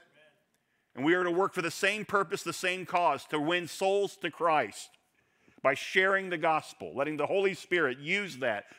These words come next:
to convict the world of sin, righteousness, and judgment. And then he says in verse twenty-eight of chapter one, "And not frightened in anything by your opponents."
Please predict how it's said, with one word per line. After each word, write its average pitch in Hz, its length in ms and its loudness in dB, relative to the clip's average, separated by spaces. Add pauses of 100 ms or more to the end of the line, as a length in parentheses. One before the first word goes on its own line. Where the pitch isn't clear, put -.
to 156 120 0
convict 156 480 -2
the 160 100 -4
world 127 320 -2
of 117 100 -6
sin, 175 360 -2
righteousness, 156 640 -2
and 135 140 -8
judgment. 117 460 -2 (220)
And 143 140 0
then 190 80 2
he 208 80 0
says 202 240 0
in 165 100 -4
verse 175 220 -2
twenty-eight 170 460 0
of 135 80 -6
chapter 156 340 0
one, 147 260 -2 (300)
"And 160 340 0
not 196 380 2
frightened 202 600 2
in 170 380 -2
anything 208 640 -4
by 180 220 4
your 180 360 0
opponents." 170 960 -4